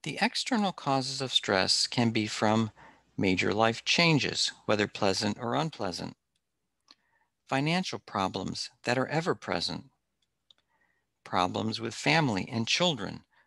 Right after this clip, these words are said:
when there is no escape or easy way to fix them, and other relationship problems with friends, coworkers, or employees.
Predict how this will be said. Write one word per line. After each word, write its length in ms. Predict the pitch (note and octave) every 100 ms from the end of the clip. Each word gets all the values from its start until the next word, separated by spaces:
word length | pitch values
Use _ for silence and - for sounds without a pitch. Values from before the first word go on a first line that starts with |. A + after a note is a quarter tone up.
| _
when 120 | A#2
there 160 | B2+ C3+
is 140 | B2
no 160 | C3+ C#3
escape 680 | C#3+ - - F3 F#2+ - - _ _ _
or 100 | G#2+
easy 280 | G#2+ B2+ C3
way 180 | B2+ B2+
to 100 | B2+
fix 380 | - E3+ - -
them, 340 | F#2 E2+ F2 - - _ -
and 360 | B2 C3 B2+ B2+ _ _ _ _ _ _ _
other 260 | - C#3 D3
relationship 800 | C#3+ C#3 C#3+ D3+ C#3+ B2+ - G#2
problems 640 | - G#2 F#2+ G2 F2 - - _ _
with 180 | A#2 A#2
friends, 720 | - - C#3+ D3 G2+ F2 - - _ _
coworkers, 760 | - E3+ C#3+ G2+ - - - - -
or 200 | A2+ A2+
employees. 880 | A2+ - B2 C3 D3 G2+ - -